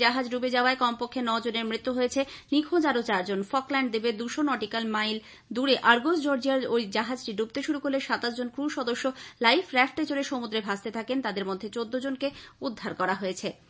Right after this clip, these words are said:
আনুষ্ঠানিক উদ্বোধনের একদিন আগেই ভারত আজ সাফল্যের সঙ্গে প্যারিস অলিম্পিক্সে তাদের অভিযান শুরু করেছে। তীরন্দাজিতে মহিলা দল র্যাঙ্কিং রাউন্ডে চতুর্থ স্থান দখল করে কোয়ার্টার ফাইনালে নিজেদের স্থান সুনিশ্চিত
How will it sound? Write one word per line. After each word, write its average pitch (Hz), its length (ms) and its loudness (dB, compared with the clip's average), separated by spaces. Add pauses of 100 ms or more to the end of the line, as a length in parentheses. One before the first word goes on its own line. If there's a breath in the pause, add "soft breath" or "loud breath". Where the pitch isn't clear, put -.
(440 loud breath)
আনুষ্ঠানিক 381 520 4
উদ্বোধনের 381 500 2 (100)
একদিন 302 240 4 (100)
আগেই 302 280 2
ভারত 294 300 2
আজ 285 140 -2
সাফল্যের 311 440 0
সঙ্গে 208 260 0
প্যারিস 247 340 0
অলিম্পিক্সে 277 460 -2 (340 loud breath)
তাদের 254 260 4
অভিযান 277 280 4 (100)
শুরু 190 220 -4
করেছে। 196 240 -2 (100)
তীরন্দাজিতে 247 580 2 (100)
মহিলা 233 320 0
দল 226 100 2 (120)
র্যাঙ্কিং 247 280 0 (100)
রাউন্ডে 285 300 0
চতুর্থ 254 280 -4 (120)
স্থান 226 240 -2
দখল 208 260 -2
করে 240 180 0
কোয়ার্টার 254 300 0
ফাইনালে 285 300 0 (120)
নিজেদের 208 320 -2
স্থান 220 180 0 (360 loud breath)
সুনিশ্চিত 311 420 6